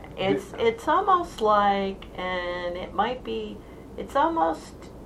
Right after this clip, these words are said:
Speaker 1: kind of better to target a specific age group. Like, if
Speaker 2: Okay.
Speaker 1: you know that there is, um, the gra-, what grade is learning about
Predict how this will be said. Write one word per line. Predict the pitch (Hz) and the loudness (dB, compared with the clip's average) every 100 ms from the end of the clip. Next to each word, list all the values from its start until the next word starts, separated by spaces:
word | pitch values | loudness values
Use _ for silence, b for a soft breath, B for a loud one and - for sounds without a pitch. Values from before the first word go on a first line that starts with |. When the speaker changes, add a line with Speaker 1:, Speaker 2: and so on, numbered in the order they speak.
| - - - - - - - - - - - - | -16 -16 -16 -16 -16 -16 -16 -16 -16 -16 -12 -4
Speaker 1:
kind | 214 208 202 | -2 0 0
of | 185 - | -2 4
better | 160 165 180 185 190 | 6 6 4 -2 -4
to | - 156 151 165 - | -6 -6 -6 -8 -6
target | - 165 180 190 185 | 2 2 2 0 -4
a | |
specific | 180 - 170 165 180 175 170 - | -6 -6 -8 -6 -8 -6 -8 -6
age | 165 170 190 - | -4 -2 -4 -4
group. | 226 226 226 | 0 0 0
Like, | 180 156 | -2 -2
if | - 180 | -2 -6
Speaker 2:
Okay. | 185 | -8
Speaker 1:
you | 175 | -6
know | 170 170 165 | -4 -2 -2
that | 175 165 160 | -2 -2 -4
there | - 165 160 | -4 -2 -2
is, | 160 160 160 160 - B B B B - | -2 -2 -4 -6 -10 B B B B -4
um, | 165 165 151 156 151 - - - - | 0 4 4 4 0 -8 -14 -14 -8
the | 160 | -4
gra-, | 156 165 165 - - - - - | 2 4 4 0 -10 -16 -14 0
what | 170 170 | 2 2
grade | - 165 165 160 160 156 | 2 2 4 2 -2 -2
is | 151 - | -6 -4
learning | 165 165 160 165 156 | 0 2 0 -4 -6
about | 143 151 147 143 143 139 | -2 0 0 0 -2 -4